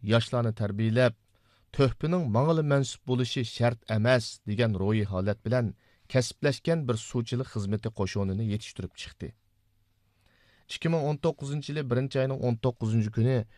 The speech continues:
u uda necha kun yuqur yuklik xizmat qilg'achqa, suvchilik qurilishi maydonida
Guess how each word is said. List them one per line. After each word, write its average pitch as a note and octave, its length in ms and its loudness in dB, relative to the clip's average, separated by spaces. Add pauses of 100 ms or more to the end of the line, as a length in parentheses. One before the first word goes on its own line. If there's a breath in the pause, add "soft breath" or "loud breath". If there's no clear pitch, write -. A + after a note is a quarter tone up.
(260)
u C#3 120 4 (200)
uda B2 280 4
necha A2+ 340 4
kun C#3+ 220 2 (240)
yuqur C#3 420 4
yuklik B2+ 440 2
xizmat A2 400 0
qilg'achqa, F#2+ 500 2 (460)
suvchilik D3+ 560 4
qurilishi C3 480 2
maydonida G#2 640 4